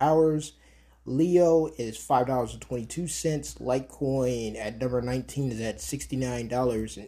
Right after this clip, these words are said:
eight cents. Crow, eighteen cents.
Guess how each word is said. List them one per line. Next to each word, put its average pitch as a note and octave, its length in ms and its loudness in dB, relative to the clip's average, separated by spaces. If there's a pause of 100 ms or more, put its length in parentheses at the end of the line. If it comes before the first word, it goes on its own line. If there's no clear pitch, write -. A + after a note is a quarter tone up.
eight C3 220 -4
cents. - 540 -6 (120)
Crow, C3+ 560 2 (480)
eighteen F3 440 0
cents. - 680 -4